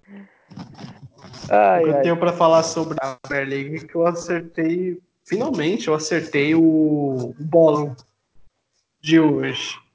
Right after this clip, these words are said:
Speaker 2: Dois a zero
Speaker 1: Eu
Speaker 2: de
Speaker 1: sabia
Speaker 2: Newcastle.
Speaker 1: que eu ia falar disso, eu sabia.
Speaker 2: <laughs> Tem que destacar.
Speaker 1: Ai, ai, vai a p-,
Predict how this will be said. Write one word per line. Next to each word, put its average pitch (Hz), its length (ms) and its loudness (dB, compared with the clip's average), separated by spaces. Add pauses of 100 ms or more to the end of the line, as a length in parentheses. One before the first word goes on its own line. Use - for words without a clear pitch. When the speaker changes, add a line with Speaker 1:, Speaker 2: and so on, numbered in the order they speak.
(460)
Speaker 2:
Dois 143 240 0
a 151 200 6
zero 147 260 2
Speaker 1:
Eu - 260 0
Speaker 2:
de 139 80 -4
Speaker 1:
sabia 151 220 -2
Speaker 2:
Newcastle. 135 720 2
Speaker 1:
que 131 80 -6
eu 127 140 -8
ia - 20 -20 (180)
falar 190 320 -4
disso, - 340 -8
eu - 180 -8 (220)
sabia. 175 540 2
Speaker 2:
<laughs> - 1200 4 (1400)
Tem 156 100 -8
que 156 60 -8
destacar. 147 680 -2 (1900)
Speaker 1:
Ai, 170 440 4
ai, 139 260 2
vai 170 260 4
a 196 60 4
p-, 185 320 -2